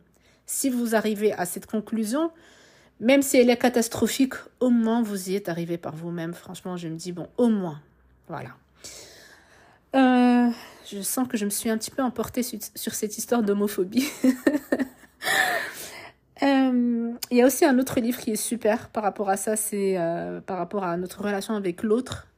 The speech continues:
et à cette création, à la création carrément de cette notion d'autre. Et ça, c'est vraiment, c'est, c'est ça qui est malheureux, c'est ça qui est problématique, et cetera. C'est le livre de Toni Morrison et qui s'appelle The Origin of Others. Je sais pas s'il existe en français, j'espère.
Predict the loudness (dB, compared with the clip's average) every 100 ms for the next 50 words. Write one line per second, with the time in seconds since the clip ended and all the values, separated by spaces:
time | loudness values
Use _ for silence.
0 | -10 -8 -8 -10 -10 -6 2 6 6 2
1 | 2 2 2 0 0 2 2 -2 -4 -2
2 | 0 0 0 -2 -4 -6 -6 -6 -6 -6
3 | -4 0 2 0 -2 -8 -8 -14 -10 -10
4 | -8 -6 -6 -6 -4 -2 -2 -4 -16 -6
5 | 0 4 4 4 0 2 2 4 4 4
6 | 2 2 -2 -2 0 -2 -2 -2 0 -2
7 | -4 -6 -6 -8 -4 -4 -4 -12 -18 -16
8 | -16 -18 -8 2 4 6 6 6 4 6
9 | 6 8 6 4 0 0 2 0 0 -4
10 | -2 -2 2 2 2 0 -2 0 2 2
11 | 0 -2 -2 -2 0 2 2 2 2 -2
12 | -8 _ _ _ _ _ _ _ -4 0
13 | 2 2 0 -2 -4 -4 -6 -4 -6 -4
14 | -4 -2 -2 -4 -6 -6 -8